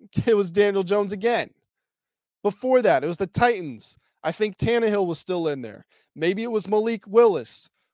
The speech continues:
Who, who really, maybe it was Josh Dobbs. Who knows? Who even cares? We know that it wasn't good.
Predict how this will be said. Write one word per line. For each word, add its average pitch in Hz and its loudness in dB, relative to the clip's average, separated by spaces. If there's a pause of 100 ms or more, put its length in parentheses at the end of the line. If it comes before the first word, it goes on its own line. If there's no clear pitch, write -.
Who, 247 -4
who 240 0
really, 240 0
maybe 190 -2
it - 0
was 190 -4
Josh 226 0
Dobbs. 165 2
Who 226 -6
knows? 185 -2 (220)
Who 269 0
even 240 0
cares? 185 0 (280)
We 214 -2
know 240 6
that 220 6
it 185 2
wasn't 185 0
good. 180 0